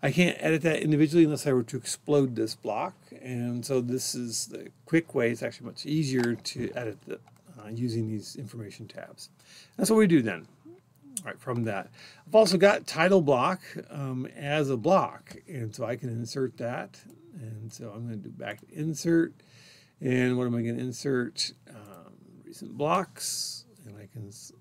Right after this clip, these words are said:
flip through here and find title block, or I could do insert, um, blocks from libraries and tell it what library to look into, or block, or favorite blocks or recent blocks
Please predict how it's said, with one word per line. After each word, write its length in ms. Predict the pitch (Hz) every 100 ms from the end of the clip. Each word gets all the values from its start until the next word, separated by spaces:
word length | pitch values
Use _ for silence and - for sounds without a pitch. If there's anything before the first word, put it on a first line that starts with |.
| _ -
flip 160 | 123
through 140 | - 127
here 200 | 123 143
and 180 | 135 110
find 260 | 110 107
title 260 | 143 165 165
block, 360 | 165 156 151 -
or 280 | 135 127 120
I 160 | 117 120
could 240 | - 117
do 200 | 113 113
insert, 640 | 135 131 131 - 127 117 - _ - - - _ -
um, 240 | 117 113
blocks 680 | 101 107 110 127 - - -
from 260 | - 135 120
libraries 960 | 131 160 139 139 139 156 165 - - -
and 140 | 117
tell 220 | 101 120 110
it 100 | -
what 260 | - -
library 420 | 120 151 165 160
to 60 | 151
look 220 | 156 151
into, 880 | 156 160 160 156 - 165 160 160 170
or 560 | 131 123 131 127 131 - - -
block, 280 | 117 104 107 _ - -
or 300 | - - _ _
favorite 300 | 147 143 139
blocks 380 | 127 123 120 -
or 60 | 113
recent 460 | 104 107 - -
blocks 520 | - - - - -